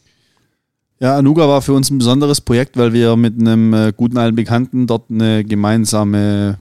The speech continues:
Produktvorstellung hatten, und zwar mit dem Peter Hack von der Hack A G. Das ist eine, äh, größere Bäckerei, die aber zumindest im Brotbereich super, super handwerklich unterwegs ist. Also die arbeiten, äh, mit langen Fermentationsphasen, haben dann eine Reon in der Backstube stehen und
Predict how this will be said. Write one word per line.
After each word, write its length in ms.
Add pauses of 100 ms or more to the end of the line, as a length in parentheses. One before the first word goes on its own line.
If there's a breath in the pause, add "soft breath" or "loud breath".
(220)
Produktvorstellung 680
hatten, 240
und 100
zwar 160
mit 220
dem 200
Peter 280
Hack 180
von 180
der 140
Hack 180
A 100
G. 340
Das 160
ist 60
eine, 280 (540 loud breath)
äh, 160
größere 560
Bäckerei, 380
die 120
aber 300
zumindest 460
im 100
Brotbereich 480
super, 260
super 280
handwerklich 360
unterwegs 400
ist. 80
Also 160
die 80
arbeiten, 840
äh, 160
mit 180
langen 240
Fermentationsphasen, 1200
haben 100
dann 140
eine 180
Reon 320
in 120
der 80
Backstube 360
stehen 260
und 220